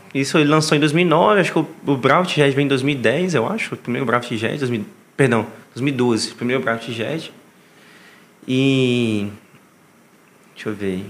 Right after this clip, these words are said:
em dois mil e treze eu ganhei o Focus, né? Aí em dois mil e quatorze, dois mil e quinze, já começou a surgir essa, esse swap de turbina pra, pra T-Jet, mu-, é, mu-, é, modificação de T-Jet pro etanol.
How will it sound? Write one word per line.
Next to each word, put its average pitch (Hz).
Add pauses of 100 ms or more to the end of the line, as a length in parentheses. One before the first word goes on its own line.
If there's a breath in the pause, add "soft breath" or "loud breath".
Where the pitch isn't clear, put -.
(180)
em 113
dois 127
mil 156
e -
treze 165
eu 175
ganhei 190
o 208
Focus, 117
né? 127 (1400 loud breath)
Aí 147
em 165
dois 196
mil 226
e -
quatorze, 208
dois 151
mil 165
e -
quinze, 175
já 160
começou 196
a -
surgir 196
essa, 180 (100)
esse 156
swap 165
de -
turbina 165
pra, 175
pra 135
T-Jet, 156 (220)
mu-, 135
é, 123
mu-, 120
é, 101
modificação 120
de 117
T-Jet 117
pro 127
etanol. 156